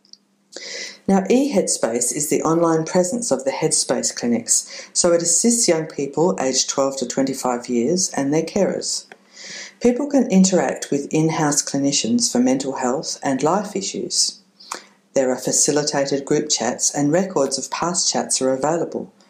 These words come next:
There are diverse topics ranging from sleep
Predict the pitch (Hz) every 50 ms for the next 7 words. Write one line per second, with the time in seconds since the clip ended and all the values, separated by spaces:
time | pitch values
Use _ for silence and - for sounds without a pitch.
0 | - - - - - - - _ _ _ _ _ _ - 160 170 185 180 - 151
1 | 139 - - 202 233 233 - - - 175 - - - - - - 135 127 131 131
2 | 127 - 123 120 - - 117 113 110 - - - 139 147 165 - -